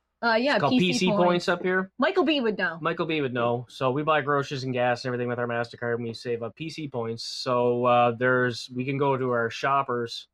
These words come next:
Speaker 2: It's a drugstore here. The city, they also sell vi-, video games, and we can put those points against video games. So I ended
Speaker 1: Yeah.
Speaker 2: up getting, I don't even know how many games we got, new games, but we ended, ended up spending fifteen bucks on the average because we used all the points against them.
Speaker 1: Exactly.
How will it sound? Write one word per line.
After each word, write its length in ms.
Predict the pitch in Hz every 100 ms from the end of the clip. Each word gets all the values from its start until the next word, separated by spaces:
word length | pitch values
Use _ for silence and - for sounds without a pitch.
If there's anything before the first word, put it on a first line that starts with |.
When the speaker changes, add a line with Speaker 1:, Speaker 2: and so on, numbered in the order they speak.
| _ _ _ -
Speaker 2:
It's 80 | 110
a 60 |
drugstore 540 | 104 139 131 135 123 117
here. 120 | 120
The 80 | 110
city, 320 | - 143 120
they 80 | 127
also 300 | 135 135 143
sell 220 | 127 123
vi-, 280 | 120 135 127
video 260 | 120 165 139
games, 380 | 117 113 110
and 120 | - 123
we 80 |
can 240 | 120 113 110 _ -
put 200 | 160 156
those 160 | 127
points 360 | - 147 139 -
against 320 | 117 120 -
video 220 | 127 156 131
games. 220 | 117 113
So 80 | 135
I 80 |
ended 140 | 143 151
Speaker 1:
Yeah. 60 |
Speaker 2:
up 120 | 143 - _ 131
getting, 380 | 131 127 110 - _ _ _ _ _ -
I 80 | 135
don't 80 | 139
even 100 | 131
know 60 |
how 100 | 123 135
many 100 | 123
games 260 | 135 139
we 80 | 120
got, 300 | 120 120 120
new 220 | 135 151
games, 420 | 135 147 143 131
but 140 | - 127
we 80 | 135
ended, 420 | 139 135 135 139 -
ended 240 | 143 131
up 140 | 123 - -
spending 680 | - - 135 135 127 120 - -
fifteen 360 | 143 - 131
bucks 280 | 127 127 -
on 140 | 123
the 100 | 113
average 400 | 123 120 113 101
because 240 | - 117 104
we 60 |
used 160 | 113 110
all 80 | 113
the 80 | -
points 300 | 123 120 -
against 240 | 196 -
them. 60 | 214
Speaker 1:
Exactly. 420 | 202 156 -